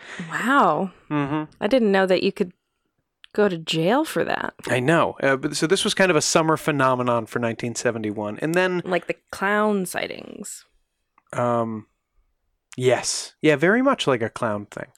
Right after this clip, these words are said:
Speaker 2: I, i-, it's, and I think that's part of what this is, is it just gets in people's imagination. And then if you see a big shape, you go like, "Was that the big ape thing I heard about?"
Speaker 1: Mm-hmm.
Speaker 2: Um,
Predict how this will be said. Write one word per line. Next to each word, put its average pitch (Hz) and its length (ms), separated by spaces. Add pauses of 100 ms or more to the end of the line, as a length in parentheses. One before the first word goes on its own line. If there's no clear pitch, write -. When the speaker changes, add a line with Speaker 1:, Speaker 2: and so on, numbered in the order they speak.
(220)
Speaker 2:
I, 170 80
i-, 196 140
it's, 175 640 (500)
and 175 120
I 190 80
think 220 240
that's 185 180
part 165 200
of 147 60
what 139 180
this 123 200
is, 156 180
is 123 80
it 123 100
just - 200
gets 131 220
in 123 120
people's 110 420
imagination. 113 800 (440)
And 123 140
then 110 100
if 107 100
you 107 80
see - 160
a 113 60
big 104 180
shape, 135 320
you 104 60
go 98 160
like, - 240 (120)
"Was - 140
that 156 140
the 180 60
big 160 180
ape 175 180
thing - 240
I 233 120
heard 220 180
about?" 269 380
Speaker 1:
Mm-hmm. - 880
Speaker 2:
Um, 135 520